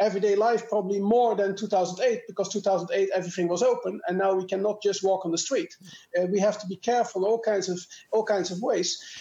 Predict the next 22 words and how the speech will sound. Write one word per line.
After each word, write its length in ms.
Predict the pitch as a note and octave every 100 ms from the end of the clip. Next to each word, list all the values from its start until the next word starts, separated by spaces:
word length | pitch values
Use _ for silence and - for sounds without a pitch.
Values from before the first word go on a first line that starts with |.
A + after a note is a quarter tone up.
| - -
But 200 | F#3+ D4+ B3
we 160 | C4 B3+
know 560 | A#3+ D#4+ E4+ C4 F#3 -
it 160 | -
is 200 | E4 -
this 300 | - A3 E3
virus, 680 | - C4+ D4+ A3+ D#3+ - - G#3+
and 140 | G#3+ -
once 400 | B3 E4+ F4+ -
we 80 | A#3
control 540 | - G#3 - C4 D4
it, 160 | D3+ -
or 180 | - G3+
once 280 | A3+ C#4+ -
we 80 | A#3
find 360 | - A#3 A3
a 80 | G#3
way 360 | F#3 G3+ B3+ B3
to 120 | A3
live 220 | G3 A#3
around 420 | G3 G3+ D#4 F4+ F3
it, 220 | -